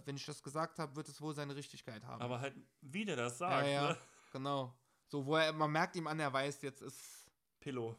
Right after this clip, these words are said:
Speaker 1: jetzt ist finito, richtig. Und dann kommt dann noch einmal die Träne, die auf Reisen geht, setzt das noch einmal
Speaker 2: Nee,
Speaker 1: ein.
Speaker 2: tatsächlich kommt aber eine Szene, die ich auch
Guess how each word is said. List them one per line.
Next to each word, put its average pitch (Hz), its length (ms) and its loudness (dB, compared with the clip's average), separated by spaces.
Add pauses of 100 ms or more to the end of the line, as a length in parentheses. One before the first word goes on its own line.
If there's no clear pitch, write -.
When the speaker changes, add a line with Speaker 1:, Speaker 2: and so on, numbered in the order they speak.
Speaker 1:
jetzt 127 160 -6
ist - 380 -10
finito, 123 480 -4
richtig. 117 560 -14 (580)
Und 131 480 -6 (640)
dann 135 380 -4 (140)
kommt 151 220 -8
dann 214 100 -10
noch - 120 -12
einmal 208 480 -8 (220)
die 170 80 -10
Träne, 185 260 -6
die 190 100 -4
auf 180 140 -8
Reisen 180 320 -6
geht, 180 340 -8
setzt 160 220 -6
das 156 100 -4
noch 139 100 -4
einmal 131 240 -2
Speaker 2:
Nee, 151 100 0
Speaker 1:
ein. 160 120 -6
Speaker 2:
tatsächlich 156 580 -6
kommt 175 200 -6
aber 151 120 -4
eine 143 120 -4
Szene, 170 340 -6
die 135 140 -8
ich 160 200 -12
auch 170 360 -4